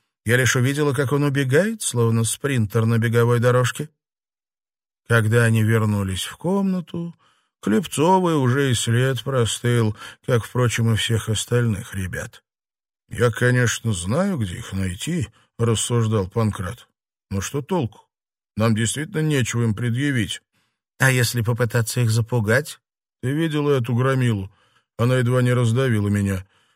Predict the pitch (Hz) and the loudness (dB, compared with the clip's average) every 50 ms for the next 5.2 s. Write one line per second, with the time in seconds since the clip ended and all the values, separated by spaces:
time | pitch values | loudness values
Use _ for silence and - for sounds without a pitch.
0 | _ _ _ - - 123 143 139 - 170 190 208 202 - - 190 175 151 127 139 | _ _ _ 0 2 2 2 2 2 0 0 0 0 -2 -2 -2 -2 0 0 0
1 | 151 151 143 139 127 - - - - 117 123 123 120 101 - - - _ _ - | 0 0 0 -2 -2 -4 -6 -4 0 2 2 2 2 0 -2 -6 -18 _ _ -10
2 | 92 90 98 117 117 117 107 - 117 117 107 101 107 98 90 87 87 - - - | -4 -2 0 2 2 2 0 -2 -2 -4 -2 0 0 0 -2 -2 -4 -6 -6 -8
3 | _ _ _ _ _ - 92 95 85 - - 92 - - 95 85 87 90 92 - | _ _ _ _ _ -8 -8 -6 -6 -6 -8 -8 -10 -10 -10 -8 -8 -6 -8 -6
4 | - 113 104 87 90 87 85 85 87 87 92 98 95 - - - 98 87 82 - | -4 -4 -4 -4 -4 -8 -8 -8 -8 -6 -6 -4 -4 -4 -6 -6 -8 -8 -8 -10
5 | - - - - | -12 -14 -14 -16